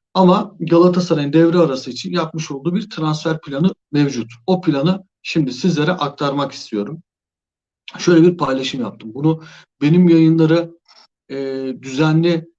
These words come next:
takip edenler biliyorlar. E, az çok bu ilgilenilen futbolcuları aktarmıştım. Galatasaray devre arasında bir satış, iki gönderme, üç transfer yapabilir.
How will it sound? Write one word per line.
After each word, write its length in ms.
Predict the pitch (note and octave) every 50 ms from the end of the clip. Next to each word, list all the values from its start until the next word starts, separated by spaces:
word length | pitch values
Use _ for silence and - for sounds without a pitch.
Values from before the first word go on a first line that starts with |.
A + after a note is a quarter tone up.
| _ -
takip 420 | - D3+ D#3 D#3 D#3 - D#3+ D3+
edenler 640 | D3 C3 C#3 C3+ C3 C#3 D3+ F3+ G3+ G3+ G3+ - _ _ _ _ _ _ _ _ _
biliyorlar. 600 | D#3+ D#3 D#3 D#3+ D3 C3+ C3 D#3+ F#3 F3+ - - _ _ _ _ _ A#2+
E, 260 | A#2+ A#2 A2+ A2+ A2 A2 A2 A2 G#2+ A2 A2+ A2+ A2 A2 A2 A2+ - - -
az 200 | D3 D3 D3 -
çok 260 | - D#3 D3+ - -
bu 300 | D3+ D3+ D3+ D3+ D3+ - _ _ _ _ _
ilgilenilen 640 | - D3 C#3+ C#3+ C#3 D3 C#3+ C#3+ C#3 C#3 C3+ C3 B2 -
futbolcuları 680 | - - - _ - C#3 C3 A#2+ A#2+ A#2+ C3+ D3 F3+
aktarmıştım. 760 | - C#3 B2+ - - C#3 C3 A#2 A2+ G#2+ A2 - - - - _ _ _ _ _ _ _ -
Galatasaray 640 | E3+ F3+ F#3+ F#3+ - F#3 - F3+ D#3 D3 C#3 C3
devre 240 | D#3 E3 E3+ E3+ F3
arasında 460 | E3 D#3 C3+ - - D#3 D#3 D#3+ D#3
bir 120 | E3 F#3 F#3
satış, 500 | - - - D3+ D3+ - G3 - - - -
iki 240 | D#3 - - G3+
gönderme, 680 | F3 E3 D#3 D3 D3 D3 D3 C#3+ C#3+ D#3 F#3 G3+ G3+ - - _ _ _ _ _
üç 320 | G3+ F3+ - - - -
transfer 440 | - D3+ D3 C#3 C3+ - - F#3 E3+
yapabilir. 640 | D3 C3+ C3 - C3 A#2+ A#2 A2 G#2 G2 - - -